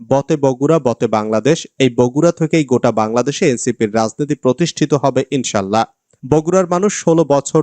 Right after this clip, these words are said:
ধরে অবর্ণনীয় নির্যাতনের শিকার হয়েছে, ঘরে থাকতে পারেনি, ক্ষেত খামারে রাত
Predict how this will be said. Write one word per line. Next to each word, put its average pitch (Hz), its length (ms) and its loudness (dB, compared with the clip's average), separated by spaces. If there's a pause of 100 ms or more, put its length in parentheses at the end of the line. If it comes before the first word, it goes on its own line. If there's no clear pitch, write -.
(140)
ধরে 160 280 4
অবর্ণনীয় 143 560 0
নির্যাতনের 123 540 0
শিকার 117 400 0
হয়েছে, 117 380 0
ঘরে 120 280 -2
থাকতে 113 300 -4
পারেনি, 113 400 0 (480)
ক্ষেত 175 240 0
খামারে 180 360 0
রাত 139 220 0